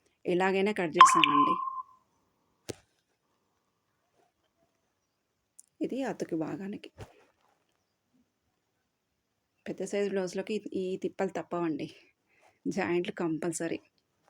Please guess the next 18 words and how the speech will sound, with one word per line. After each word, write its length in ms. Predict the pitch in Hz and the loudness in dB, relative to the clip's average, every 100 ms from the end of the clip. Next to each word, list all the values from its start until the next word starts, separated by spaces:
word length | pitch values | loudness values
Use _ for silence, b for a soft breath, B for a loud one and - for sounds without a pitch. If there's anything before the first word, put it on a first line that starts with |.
| - _ _ _ _ _ _ _ _ _ _ _ _ _ _ _ | -20 _ _ _ _ _ _ _ _ _ _ _ _ _ _ _
ఇక్కడ 240 | 185 190 233 | -6 -4 -4
సేపట్టి 480 | - 180 180 156 165 | 0 0 0 -2 -2
భాగం 340 | - - 262 - _ b b - | -2 -6 -8 -8 _ b b -8
కుట్ల 200 | 196 196 | -2 0
కోసం 300 | 202 185 180 | 0 -2 0
అని 120 | 185 | 0
హాఫ్ 220 | 196 170 175 | 0 -2 -2
ఇంచ్ 160 | 170 | -4
కింద 200 | - 175 170 | -2 0 2
మార్కింగ్ 420 | 160 160 165 170 | 0 -2 0 2
చేస్తున్నాను. 460 | 160 - 208 175 | 2 0 -2 -4
సేపట్టిని 540 | 254 208 185 180 180 170 | -2 -2 -2 -4 0 2
తీసుకొని 420 | 165 - 180 220 | 0 -2 -6 -2
మనం 220 | 262 185 160 | -2 0 -2
ఇక్కడ 200 | 156 156 | -2 -2
మార్-, 280 | 160 - - _ _ - | -2 -4 -10 _ _ -6
పెట్టి 180 | 170 160 | -4 -4
చూద్దాము. 460 | 151 165 135 208 | -8 -8 -8 -6